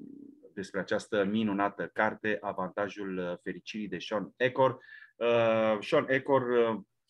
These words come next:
un celebru speaker, uh, motivațional, internațional,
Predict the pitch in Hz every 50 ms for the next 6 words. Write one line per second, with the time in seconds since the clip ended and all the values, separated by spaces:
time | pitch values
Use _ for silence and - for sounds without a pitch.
0 | _ _ _ - 110 113 107 - 123 117 120 127 120 107 104 104 - - - 120
1 | 110 - - 104 98 90 90 95 98 95 95 95 95 95 92 90 90 90 87 87
2 | 95 95 92 - 95 90 - 95 90 87 - - 92 87 92 110 113 107 101 95
3 | 92 95 95 92 90 87 85 - 87 90 98 107 113 107 104